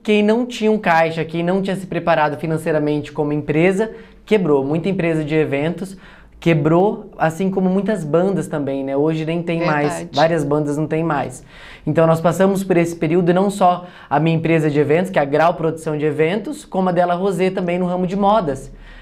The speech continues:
Speaker 1: que em dois meses de abertura entrou a pandemia.
Speaker 2: E como que ficou tudo isso?
Speaker 1: E aí o estoque, as vendas, eu falo que a minha irmã virou sacoleira. <laughs>
Speaker 2: Porque muitos começaram assim, grandes
Speaker 1: Sim.
Speaker 2: empresárias.
Speaker 1: Aí ela voltou, né? Voltou não, ela começou,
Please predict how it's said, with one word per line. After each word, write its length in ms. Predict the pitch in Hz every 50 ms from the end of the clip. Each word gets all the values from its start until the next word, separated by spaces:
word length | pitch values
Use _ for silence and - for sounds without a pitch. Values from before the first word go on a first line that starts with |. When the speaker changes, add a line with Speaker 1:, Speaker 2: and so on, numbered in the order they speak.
| - - -
Speaker 1:
que 760 | - 170 170 170 170 170 170 170 165 165 160 156 160 160 160 160
em 140 | 165 175 180
dois 280 | 175 190 202 214 190
meses 380 | 180 185 185 190 185 185 185 165
de 80 | 170
abertura 580 | 185 180 165 190 190 190 190 196 220 233 247 277
entrou 300 | 269 269 269 - 226 233 226
a 40 | 220
pandemia. 760 | 226 240 226 220 226 233 226 214 202 180 165 165 165 165 - - - - - -
Speaker 2:
E 60 | - 254
como 320 | - - 294 311 370 359
que 120 | - 381
ficou 320 | 370 - 392 381 - 269 240
tudo 300 | 240 - 214 214 208 185
isso? 300 | 156 - - - - -
Speaker 1:
E 80 | 208
aí 140 | 214 214 220
o 60 | 226
estoque, 640 | 226 220 214 - - - 196 185 190 202 202 202 226
as 160 | 226 214 185 175
vendas, 460 | 165 180 185 190 190 202 190 196 -
eu 140 | - 170 160
falo 180 | 160 175 175
que 60 | 170 180
a 40 |
minha 140 | 175 175 175
irmã 220 | 175 170 170 175 170
virou 200 | 170 175 180 170
sacoleira. 640 | 175 196 185 190 214 214 208 175 156 147 147 -
<laughs> 920 | - 247 - - - - - - - - - - - - - - - - -
Speaker 2:
Porque 280 | - 180 180 - - 180 - 175 - 208 185
muitos 300 | 196 214 - - - -
começaram 600 | 170 185 180 185 180 - 156 156 156 165 170 180
assim, 320 | 175 175 - 202 220 220
grandes 420 | 214 202 175 190 185 175 170 170
Speaker 1:
Sim. 160 | 170 170 175 180
Speaker 2:
empresárias. 720 | 180 185 175 170 160 151 143 147 151 151 160 - - - - - - -
Speaker 1:
Aí 140 | - 156
ela 160 | 165 170 175 180
voltou, 760 | 160 170 202 220 262 - - - 240 214 175 147 - - -
né? 180 | - 156 165 170
Voltou 300 | 160 151 170 170 170 214
não, 100 | 214 190
ela 140 | 170 170 175
começou, 520 | 170 190 185 185 175 180 190 196 208 202